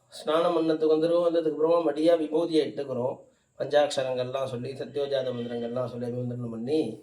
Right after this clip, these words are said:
அந்த விபூதியை நெத்திக்கு மூணு வாட்டி சிரசுல நெத்தியில இட்டுக்கணும். அதுக்கப்புறம் எல்லா இடங்கள்லையும் இட்டுக்கணும்.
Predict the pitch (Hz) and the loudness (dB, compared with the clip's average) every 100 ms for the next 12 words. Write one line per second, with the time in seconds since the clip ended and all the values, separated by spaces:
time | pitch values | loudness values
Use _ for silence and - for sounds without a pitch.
0 | - _ _ - 135 131 127 127 151 139 | -20 _ _ -10 -6 -4 -2 -2 -2 -2
1 | 139 160 156 - 127 151 139 131 135 143 | 2 2 2 0 -4 -4 -6 -6 -2 0
2 | 135 135 139 131 131 127 - 120 117 113 | 2 2 -2 -6 -2 -4 -4 -8 -8 -8
3 | 131 117 113 113 131 160 135 127 135 127 | -6 -6 -6 -8 -8 -6 -6 -4 -4 -2
4 | 123 117 120 120 123 117 113 110 101 | -2 -2 -4 -6 -6 -6 -8 -8 -12